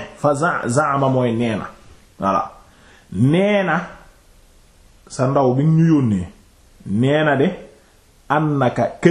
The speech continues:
yow tazumu yaa ne, anna Allaha, ke ne buur Yàlla, arsalaka, moo la yónni. Waaw. Qaala, yonent mi alayhi salaatu salaam tontu ko ne ko sadaq,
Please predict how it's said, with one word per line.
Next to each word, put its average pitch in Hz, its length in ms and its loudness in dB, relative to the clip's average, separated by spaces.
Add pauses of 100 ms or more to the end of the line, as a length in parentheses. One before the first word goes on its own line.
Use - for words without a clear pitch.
yow 156 320 0
tazumu 170 540 0
yaa 185 520 0
ne, 156 140 -8 (640)
anna 185 280 2
Allaha, 156 400 2
ke 160 140 -2
ne 160 120 2
buur 147 200 2
Yàlla, 131 420 2
arsalaka, 139 1200 -2
moo 143 220 2
la 131 100 4
yónni. 101 340 0 (1160)
Waaw. - 240 -6 (2000)
Qaala, 113 520 -4
yonent 139 340 0
mi 139 100 -4
alayhi 123 160 0
salaatu 117 240 -4
salaam 156 240 -4
tontu 143 300 -4
ko 135 100 -4
ne 131 100 -4
ko 156 100 -6
sadaq, 139 380 -6